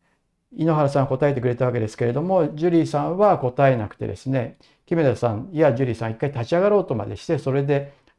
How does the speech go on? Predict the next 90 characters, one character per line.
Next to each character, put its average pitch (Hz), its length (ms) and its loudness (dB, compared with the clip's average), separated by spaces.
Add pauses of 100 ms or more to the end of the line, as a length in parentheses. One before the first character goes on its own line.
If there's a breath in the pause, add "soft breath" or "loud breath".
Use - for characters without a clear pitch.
(160)
え、 135 120 -6
も 139 160 0
う - 20 2
一 135 60 -2
回 135 160 -2
座 131 200 -2
る 131 140 0
と 123 140 -4
い 110 80 0
う 110 40 -2
よ 107 60 -4
う 104 40 -6
な 98 260 -8
状 113 360 -4
態 110 320 -4
で、 131 300 -2 (220)
ま 170 80 2
あ、 147 60 2
す 165 100 -4
ご 170 140 2
く 143 280 -2 (140)
も 135 80 -2
う 120 40 -2
説 123 200 -6
明 135 100 2
し 131 60 -2
た 143 100 -2
く 120 80 -2
な 127 120 0
い 127 40 -2
ん 113 40 -4
だ 107 80 -4
な 139 120 -4
と 143 80 -6
い 123 40 -2
う 113 40 -4
感 117 160 -4
じ 113 80 -2
が 113 60 -2 (160)
現 127 120 -2
れ 117 60 -6
て 110 200 -8
い 107 80 -10
た 135 100 -4
の 123 100 -4
に 110 60 -6
対 139 260 -2
し - 80 -20
て、 190 300 -4 (240 soft breath)
東 147 320 0
山 151 240 2
さ 123 160 -4
ん 120 160 -6
と 208 160 4
井 160 100 0
ノ 147 140 -4
原 127 240 -2
さ 123 160 -4
ん 127 100 -6
は 139 240 0 (320 loud breath)
不 185 60 -2
十 254 180 2
分 233 140 2
だ 170 120 4
と 160 120 2
思 156 100 0
い 180 60 -2
ま 196 100 0
す - 80 -14
け 160 80 0
れ 147 60 4
ど 156 60 0
も、 143 100 -2
姿 233 360 0
勢 - 40 0
と 233 120 0
し 226 60 -10
て 233 100 0
で 165 120 4
す - 80 -8
ね、 127 180 -2
き - 60 -20
ち 180 100 -2
ん 160 40 -6
と 123 100 -4
答 160 360 -2
え 170 40 2
よ 160 160 4
う - 100 -8
と 107 200 -12